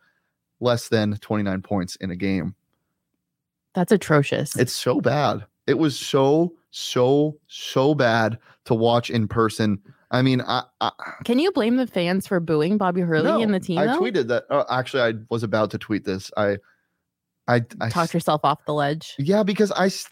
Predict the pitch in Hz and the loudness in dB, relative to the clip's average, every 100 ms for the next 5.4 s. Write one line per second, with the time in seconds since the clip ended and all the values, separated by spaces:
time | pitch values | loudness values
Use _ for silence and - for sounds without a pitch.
0 | - 135 135 - - - 101 104 110 107 | -8 -6 -6 -12 -16 -14 -10 -8 -4 -2
1 | 90 120 - 135 - 127 127 - 113 - | -4 -6 -12 -8 -2 0 0 -2 -6 -4
2 | - 87 - - - 131 127 - - - | -4 -4 -4 -6 2 2 2 0 -2 -2
3 | - - - - - - - - 156 143 | -6 -6 -10 -12 -16 -20 -14 -4 -2 -2
4 | - 220 202 165 143 131 120 - 120 - | -2 -2 2 2 2 2 0 0 -2 -2
5 | - - 170 - | -12 -6 -4 -4